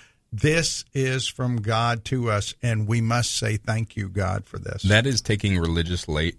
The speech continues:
Speaker 2: uh, language and, um, and, and cloaking scientism in it. You know,
Speaker 1: Mm-hmm.
Speaker 2: the smartest people are the doctors and the scientists, and they did this miraculous thing. You know, that, that's just cloaking, uh, cloaking Christianity,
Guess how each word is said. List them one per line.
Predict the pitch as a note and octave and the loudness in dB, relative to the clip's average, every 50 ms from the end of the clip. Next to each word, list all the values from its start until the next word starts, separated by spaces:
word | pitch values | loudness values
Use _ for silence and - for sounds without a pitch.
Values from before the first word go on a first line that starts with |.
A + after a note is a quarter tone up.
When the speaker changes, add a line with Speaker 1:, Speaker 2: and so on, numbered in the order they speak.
| - _ | -10 _
Speaker 2:
uh, | F2 E2 D#2 D2 D2+ | -4 0 0 2 2
language | E2+ F2+ F#2+ G2 G2+ G#2+ A2+ B2 C3+ C#3 C#3 - - _ - | 2 2 2 2 2 2 0 0 -2 -6 -8 -10 -14 _ -4
and, | F2 F2 E2+ E2 D#2+ D#2+ | 0 0 2 0 0 0
um, | E2+ D#2 D#2 D2 D2 C#2+ C2+ C2+ A#1 - - - _ - | 0 0 0 0 -2 -4 -6 -8 -10 -12 -16 -20 _ -16
and, | F2 D#2 - - - | -16 -16 -16 -14 -14
and | F2+ D#2 D#2 D#2+ - | -12 -10 -10 -8 -8
cloaking | - - - F#2+ F#2+ - - F2+ E2+ | -6 -2 0 0 0 2 0 0 0
scientism | D#2+ - - F2+ E2 E2 D#2 - - D2+ D2 D2+ D2 D2 | 0 -2 -2 -2 0 0 -2 -2 -4 -6 -6 -6 -6 -6
in | C#2+ B1+ | -8 -8
it. | C2 - - _ _ | -10 -14 -20 _ _
You | - F2 | -4 0
know, | E2 E2 A2 | 0 0 0
Speaker 1:
Mm-hmm. | - - | -2 -4
Speaker 2:
the | E2 E2+ | -4 -4
smartest | - - G2+ F2+ E2+ E2+ E2 - - | 0 2 2 2 2 2 0 -4 -6
people | - - E2 D#2 - E2 E2 D#2 | -6 -6 -6 -6 -8 -12 -16 -16
are | D2 - | -14 -10
the | - | -10
doctors | E2+ E2+ E2+ E2 D#2+ - - - D#2+ D2+ C#2 C#2 | -4 -2 0 -2 -2 -2 -6 -10 -10 -10 -8 -6
and | D#2+ D#2+ | -6 -4
the | D#2+ | -4
scientists, | - - - F#2 E2+ E2 D#2+ D2+ - - D#2 - - F2 | -4 -4 -4 -4 -4 -4 -4 -6 -10 -10 -10 -8 -8 -6
and | E2 D#2+ | -4 0
they | F2 F2+ E2+ | 0 0 2
did | - E2 D2+ | 0 0 -2
this | D#2 E2 - - - | -2 -6 -6 -4 -2
miraculous | F2 E2 E2+ E2+ F2 E2+ - E2+ D#2 D#2+ - - | 0 2 2 2 0 0 -4 -6 -6 -6 -8 -6
thing. | - F2+ E2 D#2+ - - - _ _ _ | -6 -4 -4 -4 -6 -8 -16 _ _ _
You | - F2 | -2 0
know, | E2+ F#2+ | 2 2
that, | G2+ E2+ D#2+ | 0 0 0
that's | G2+ G#2 F#2+ - | 0 0 0 -2
just | F#2+ F2+ - - | -4 -6 -8 -4
cloaking, | - F#2+ F#2 - - E2 D#2+ - - G#2 | -2 -2 0 0 -2 -4 -4 -4 -4 -2
uh, | G2 F2+ D#2+ - | -2 -2 -2 -2
cloaking | - - G2+ G2+ G2 - F#2 E2 D#2+ D#2+ E2 | -2 -2 0 0 0 0 0 0 0 -2 -4
Christianity, | - - F#2 - - E2+ E2 E2+ E2+ E2 D#2 D2 D2 C#2+ C2+ A#1+ | -4 -4 -4 -4 -2 -2 -2 0 0 -2 -2 -6 -8 -10 -14 -16